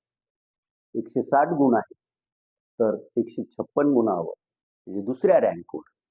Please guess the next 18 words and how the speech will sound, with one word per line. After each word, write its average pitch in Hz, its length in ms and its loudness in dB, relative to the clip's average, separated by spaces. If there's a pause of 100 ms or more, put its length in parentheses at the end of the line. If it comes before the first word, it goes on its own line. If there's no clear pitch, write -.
(800)
दोन, 110 180 -2 (260)
दोन 135 320 2
वि-, - 440 -8
अ, 98 220 2
हे 113 340 0
असून 107 280 0
त्यात 107 220 4 (1500)
धाराशिव 120 460 4
येथील 120 260 2 (1800)
आपल्या 151 260 4
अण्णा 170 200 4
चॅनलचे 156 680 4 (880)
गणेश 151 320 2
तुकाराम 123 360 2
शिंदे 123 340 2 (540)
यांची 104 320 -4
सुनबाई 123 520 0 (1600)
डॉक्टर 151 380 4